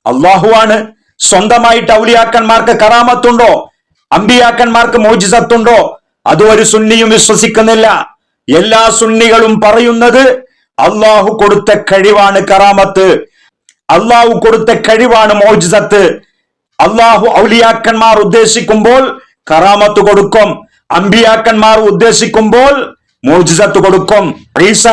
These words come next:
നബി അലൈഹിസ്സലാം മോചിസത്ത് കൊണ്ട് മരിച്ചവരെ ഹയാത്താക്കിയിട്ടുണ്ട്, രോഗം ശിഫയാക്കിയിട്ടുണ്ട്. ഇതൊക്കെ ബിഇദ്നില്ല, അള്ളാഹുവിന്റെ സമ്മതപ്രകാരമാണ്.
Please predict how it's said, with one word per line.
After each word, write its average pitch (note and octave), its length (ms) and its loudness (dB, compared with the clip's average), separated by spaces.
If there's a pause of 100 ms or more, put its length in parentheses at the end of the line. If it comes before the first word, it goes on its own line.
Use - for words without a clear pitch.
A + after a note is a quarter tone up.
നബി A3+ 220 0
അലൈഹിസ്സലാം A3 600 0 (480)
മോചിസത്ത് A3 600 0
കൊണ്ട് A3 280 0
മരിച്ചവരെ A3 580 0
ഹയാത്താക്കിയിട്ടുണ്ട്, A#3 880 0 (560)
രോഗം A#3 340 2 (120)
ശിഫയാക്കിയിട്ടുണ്ട്. A#3 840 0 (480)
ഇതൊക്കെ G#3+ 380 0 (140)
ബിഇദ്നില്ല, G#3 640 0 (580)
അള്ളാഹുവിന്റെ A3 720 0 (100)
സമ്മതപ്രകാരമാണ്. A#3 1040 0